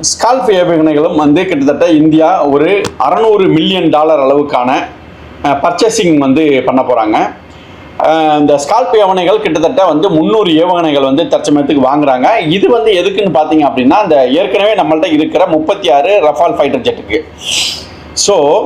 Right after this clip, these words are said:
பாகிஸ்தான் வந்து ஒரு பொய் பிரச்சாரம் பண்ணிக்கிட்டே இருந்தாங்க, ரஃபால் ஃபைட்டர் ஜெட்டை வந்து நாங்க நாலை வீழ்த்திட்டோம், அஞ்சை வீழ்த்திட்டோம் அப்படின்னு சொல்லிட்டு.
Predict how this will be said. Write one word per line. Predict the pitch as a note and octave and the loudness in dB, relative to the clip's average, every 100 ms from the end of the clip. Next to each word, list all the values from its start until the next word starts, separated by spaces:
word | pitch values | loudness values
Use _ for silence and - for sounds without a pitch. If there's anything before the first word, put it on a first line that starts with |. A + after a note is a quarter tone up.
| C#4 - - - - - - - - - - - - - | -6 -14 -20 -20 -20 -20 -20 -20 -20 -20 -20 -20 -20 -10
பாகிஸ்தான் | B2+ D3+ A#3 - A3+ G#3 | -4 -2 -2 0 0 0
வந்து | G3 G#3+ | 0 0
ஒரு | G3 | 0
பொய் | F#3 A3+ | 0 0
பிரச்சாரம் | F#3+ G3 F3+ F3 | 0 0 2 0
பண்ணிக்கிட்டே | D#3+ E3+ E3+ F3+ | 0 -2 0 0
இருந்தாங்க, | E3+ D#3 D3+ E3+ F#3+ C#3 | 0 0 2 0 2 0
ரஃபால் | C#3+ F3 F3 | 0 0 0
ஃபைட்டர் | D#3 D3 | 0 0
ஜெட்டை | C#3 C#3 C3+ | 0 2 2
வந்து | C#3+ D#3 | 2 2
நாங்க | C#3 C#3 | 0 0
நாலை | C3+ C3+ D3 | 0 0 0
வீழ்த்திட்டோம், | C#3+ C#3+ C#3+ C#3+ C#3 | 0 0 0 0 0
அஞ்சை | C3 C#3+ | 0 0
வீழ்த்திட்டோம் | C#3+ C#3 C3 C3+ B2+ | 0 0 0 0 0
அப்படின்னு | A#2+ B2 | 0 -2
சொல்லிட்டு. | B2+ A2+ A2 C#3+ G#3+ | 0 -2 0 0 0